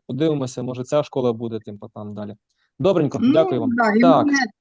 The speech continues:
Speaker 2: в мене, до речі, однокласниця працює теж в облраді, вона саме керує оцими, е, то лі дошкольними, то лі школьними заходами. Я просто у неї уточню,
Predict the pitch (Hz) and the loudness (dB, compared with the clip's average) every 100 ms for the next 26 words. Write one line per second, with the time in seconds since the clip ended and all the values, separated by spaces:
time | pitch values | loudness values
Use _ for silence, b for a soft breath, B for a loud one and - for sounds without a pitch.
0 | - 240 262 269 247 262 269 277 262 254 | -2 2 2 2 2 2 0 0 4 4
1 | 262 294 311 247 220 220 214 220 214 240 | 4 0 -2 -2 -2 -2 -2 -4 -6 -6
2 | 240 226 214 208 208 196 196 196 208 214 | -2 -2 -2 -2 -4 -4 -6 -4 -2 -2
3 | 233 277 339 349 214 202 220 226 226 214 | -4 -4 -6 -6 -6 -2 -2 0 -2 -4
4 | 208 208 202 214 226 233 196 190 208 196 | -6 -6 -6 -8 -6 -6 -6 -8 -8 -8
5 | 190 B B B 190 196 190 226 233 233 | -10 B B B -4 -4 -2 0 2 2
6 | 233 - - 339 302 220 208 214 226 220 | 0 -2 -4 -2 2 4 4 2 0 0
7 | - 247 226 202 202 202 190 190 180 202 | -2 0 2 2 0 -4 -6 -8 -10 -6
8 | 208 208 208 - 214 208 208 208 202 196 | -4 -4 -8 -8 -2 0 2 2 0 -2
9 | 190 185 - _ - 202 220 214 - 294 | -6 -12 -16 _ -16 -10 -4 -2 0 0